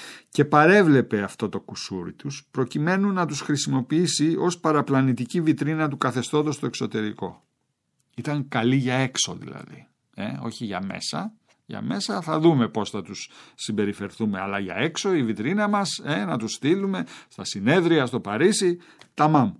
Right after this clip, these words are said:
Ποιον θα έστελνε για να συνομιλήσει στα διεθνή συνέδρια με τον Πολ Ελιάρ και τον Αντρέ Μπρετόν; Κανένα αγράμματο κομματόσκυλο;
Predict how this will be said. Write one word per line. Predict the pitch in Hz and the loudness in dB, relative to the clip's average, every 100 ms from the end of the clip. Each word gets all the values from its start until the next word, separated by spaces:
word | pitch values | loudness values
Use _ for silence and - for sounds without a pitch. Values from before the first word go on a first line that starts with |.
| _ _ _ - - _ _ _ _ _ _ | _ _ _ -20 -20 _ _ _ _ _ _
Ποιον | - 196 | 6 6
θα | 151 | 8
έστελνε | 143 131 131 120 120 | 6 6 6 6 8
για | 123 | 6
να | 120 | 4
συνομιλήσει | 131 123 123 120 120 - | 4 4 6 6 4 4
στα | 107 117 | -2 0
διεθνή | 110 117 117 123 | 4 4 4 2
συνέδρια | 120 117 117 110 110 | 4 4 4 4 2
με | 113 | 2
τον | 113 110 | 2 4
Πολ | 123 120 | 6 6
Ελιάρ | 113 110 110 113 113 107 95 | 6 4 4 4 4 0 -2
και | 110 | -6
τον | 92 110 110 | -4 -2 0
Αντρέ | 110 113 120 | 0 4 4
Μπρετόν; | 113 107 117 110 101 | 4 2 0 -2 0
Κανένα | 120 131 139 135 | 0 2 4 4
αγράμματο | 127 131 143 139 120 120 | 6 6 6 4 4 0
κομματόσκυλο; | 104 117 120 156 175 - 190 123 - | 0 0 2 2 2 0 0 0 -4